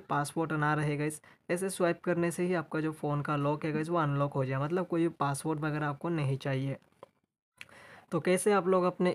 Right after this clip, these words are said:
इस फ़ोन में पासवर्ड को रिमूव कर सकते हो, आज के वीडियो में मैं ही बताऊंगा गाइस आप लोगों को।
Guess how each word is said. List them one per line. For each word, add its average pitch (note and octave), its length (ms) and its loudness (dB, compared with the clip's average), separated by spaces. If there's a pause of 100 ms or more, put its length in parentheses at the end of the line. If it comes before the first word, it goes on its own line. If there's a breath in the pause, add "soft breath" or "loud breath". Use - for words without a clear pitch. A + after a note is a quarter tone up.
इस F3 200 0
फ़ोन D3+ 220 0
में C#3+ 180 0 (120)
पासवर्ड D#3+ 460 0
को F#3+ 160 -2
रिमूव D3 440 0
कर D3 140 0
सकते C#3 320 -6
हो, C3+ 200 -4 (120)
आज C#3+ 240 -4
के D3 140 -2
वीडियो C#3 340 0
में C#3 100 0
मैं C#3 160 0
ही C#3+ 140 0
बताऊंगा D#3 520 0
गाइस D#3 260 -2
आप C#3+ 180 -2
लोगों C#3+ 240 -2
को। F#3+ 200 -2